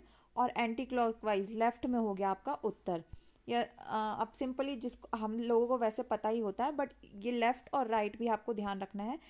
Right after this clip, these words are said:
ये छाया वाले क्वेश्चन में आपको ध्यान आए, अ, इसमें आपको इसकी ज़रूरत पड़ेगी। यहाँ पे हो गया उत्तर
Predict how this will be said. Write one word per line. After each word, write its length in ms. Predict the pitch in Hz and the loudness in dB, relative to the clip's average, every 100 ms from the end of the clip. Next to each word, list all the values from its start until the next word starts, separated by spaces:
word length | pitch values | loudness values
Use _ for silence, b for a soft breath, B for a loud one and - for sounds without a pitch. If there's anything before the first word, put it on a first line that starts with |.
| B - | B -10
ये 60 | |
छाया 340 | 233 - 214 208 | -8 -2 0 0
वाले 240 | 208 214 | 0 -2
क्वेश्चन 300 | 214 202 208 | -4 -6 -6
में 120 | 202 | -4
आपको 220 | 196 - 240 | -4 -4 -6
ध्यान 280 | 202 185 | -4 -4
आए, 80 | 180 | -6
अ, 240 | - 202 190 - - - | -6 -8 -8 -12 -20 -16
इसमें 280 | 214 233 247 | -10 -2 0
आपको 300 | 226 - 277 | 0 0 -4
इसकी 260 | - 311 | -4 -6
ज़रूरत 380 | 330 214 190 185 | 0 2 2 -2
पड़ेगी। 380 | 190 175 170 185 B B B B - - - 247 - | -4 -6 -6 -10 B B B B -20 -20 -20 -20 -8
यहाँ 240 | 233 220 226 | -2 0 2
पे 100 | 240 | 4
हो 120 | 226 | 4
गया 120 | 226 | 2
उत्तर 480 | - 220 - 254 269 | 0 -4 0 0 0